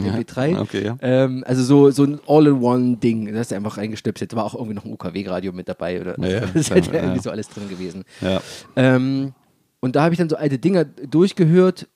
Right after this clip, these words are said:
Speaker 2: unter anderem auch so polnische, ungarische Rockbands irgendwie oder, äh, Karat oder also
Speaker 1: Ja.
Speaker 2: irgendwas, was man halt so,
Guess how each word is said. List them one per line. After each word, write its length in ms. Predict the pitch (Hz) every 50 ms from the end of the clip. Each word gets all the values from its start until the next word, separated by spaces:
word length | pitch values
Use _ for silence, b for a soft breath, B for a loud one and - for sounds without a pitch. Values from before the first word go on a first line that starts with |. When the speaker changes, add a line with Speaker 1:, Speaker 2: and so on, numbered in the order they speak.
| _
Speaker 2:
unter 260 | - 139 135 143 123
anderem 260 | - 131 139 143 139 135
auch 180 | - 120 123 113
so 480 | - - 120 113 113 110 110 113 110 107 104 104 107 _ _ _ _ _ _ _ _ B B B B B B B B B B B _
polnische, 720 | - - 131 127 139 147 147 135 - - 139 127 123 120 -
ungarische 500 | 151 151 147 139 120 123 131 - - 131 120 117
Rockbands 1300 | 110 101 110 104 113 147 - _ _ _ _ _ - 135 135 143 151 156 175 170 - - - - - - _ _
irgendwie 500 | - 139 143 131 127 139 139 135 139 143
oder, 580 | - - 113 113 113 110 110 110 110 110 110 B B B B B B B B -
äh, 140 | 110 113
Karat 720 | 110 - - 135 127 120 123 127 135 143 147 147 147 143 -
oder 300 | 127 117 117 113 113 110
also 140 | 110 107 139
Speaker 1:
Ja. 60 | 151 _ _
Speaker 2:
irgendwas, 400 | - 151 170 170 147 151 - -
was 140 | 151 139 -
man 160 | 151 143 131
halt 180 | 139 147 139 -
so, 320 | - 143 139 135 131 127